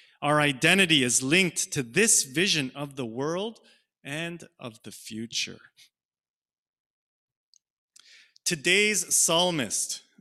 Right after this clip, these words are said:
is firmly rooted in this tradition. The circumstances he's faced and saw were bleak. His people were scattered and lost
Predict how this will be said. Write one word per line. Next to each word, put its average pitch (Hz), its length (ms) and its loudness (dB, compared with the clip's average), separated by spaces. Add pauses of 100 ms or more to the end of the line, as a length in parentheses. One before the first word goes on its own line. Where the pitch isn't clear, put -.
is 135 200 -4
firmly 170 720 -6
rooted 120 540 -6
in 127 380 -8
this 117 220 -6
tradition. 123 800 -4 (840)
The 160 60 -12
circumstances 185 1080 0
he's - 280 -6
faced 185 460 2
and 135 120 -4
saw 156 360 -2
were 120 160 -8
bleak. 156 680 -4 (580)
His - 220 0
people 196 560 2
were 147 160 2
scattered 214 840 2
and 175 200 -2
lost 175 600 0